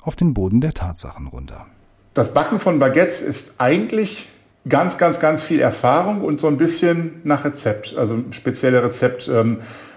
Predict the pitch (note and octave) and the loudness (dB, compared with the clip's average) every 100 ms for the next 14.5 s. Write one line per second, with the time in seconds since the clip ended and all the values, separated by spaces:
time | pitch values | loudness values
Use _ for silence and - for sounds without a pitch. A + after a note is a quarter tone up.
0 | - - A#2 G#2+ A#2+ A2 B2 B2 A2+ A2 | -18 -2 -2 0 2 4 4 2 0 0
1 | A2 A2 G#2+ A2 - A2+ A2 B2 G#2 A2 | -2 -4 -6 -8 -6 -4 -4 -4 -4 -2
2 | A2+ B2+ A#2 - - E2 - - A#2+ B2+ | -2 -2 -2 -4 -10 -14 -14 -10 -2 0
3 | B2+ C3+ C#3+ B2+ B2 B2+ A#2+ B2+ C3 C#3 | 2 4 2 2 2 2 2 2 0 -2
4 | B2+ B2 B2+ C3 A#2+ B2+ B2 B2 C3+ G#2+ | -2 -2 -4 -4 -4 -4 -6 -6 -6 -6
5 | A2 G#2 - A2 A2+ A2 - G2+ G2+ G2+ | -6 -6 -6 -8 -8 -10 -10 -8 -6 -8
6 | - - _ A#2+ G#2 G2 F2+ - - - | -12 -20 _ -2 -2 -2 -4 -8 -14 -18
7 | - - D3+ - B2+ - A#2 A2 A#2 F#2 | -14 -2 0 2 0 0 0 0 0 -2
8 | E2 - - D#2 D#2+ D#2+ D2 - _ _ | -2 -6 -6 -6 -6 -8 -10 -16 _ _
9 | _ _ _ - - B2 C#3+ B2 - G2 | _ _ _ -10 -4 0 2 2 0 -6
10 | E2 D#2+ - - F3+ E3 - C#3 - C#3 | -6 -8 -12 -6 -2 -2 0 -2 0 -2
11 | B2+ A#2+ B2 F3 - _ _ _ _ _ | -2 -2 -2 -2 -6 _ _ _ _ _
12 | _ - G#2 F#2+ A2+ C3+ - C3+ C3 G#2+ | _ -12 -8 -2 2 2 2 0 0 0
13 | D3 E3+ E3 G#2+ F#2+ F#2+ - - F2 D3 | -2 -2 -2 -2 0 -2 -4 -6 0 0
14 | - E3+ F#3+ - - | 0 -2 -2 -6 -18